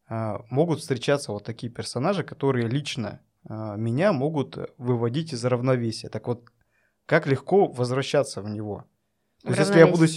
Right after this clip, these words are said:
Speaker 1: себе, э, говорить о том, что, ну, это ты себе сам,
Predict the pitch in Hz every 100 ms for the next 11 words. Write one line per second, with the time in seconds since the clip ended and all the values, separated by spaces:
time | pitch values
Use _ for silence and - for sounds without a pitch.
0 | 147 151 143 - 131 127 131 139 127 123
1 | 131 120 - 113 - _ _ - 143 160
2 | 147 135 135 131 135 - 127 131 123 -
3 | 143 123 104